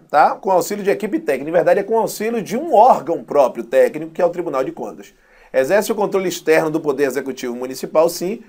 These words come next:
com o auxílio do Tribunal de Contas. Perfeito. D. Está sujeito a controle externo pelo Judiciário Municipal. Não existe Judiciário Municipal, porque a gente tá falando, ó, de município.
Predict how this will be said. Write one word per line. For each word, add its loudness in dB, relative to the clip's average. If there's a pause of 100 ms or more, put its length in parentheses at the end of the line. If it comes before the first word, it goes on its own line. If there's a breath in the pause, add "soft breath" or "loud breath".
(100)
com 0
o 4
auxílio 2
do -2
Tribunal -4
de -8
Contas. -12
Perfeito. -6 (800)
D. 4
Está 2
sujeito 0
a 0
controle -2
externo 0
pelo -2
Judiciário -4
Municipal. 2
Não 2
existe -2 (400 loud breath)
Judiciário 0
Municipal, -2
porque -8
a -2
gente -6
tá -2
falando, -2
ó, 6
de -2
município. -6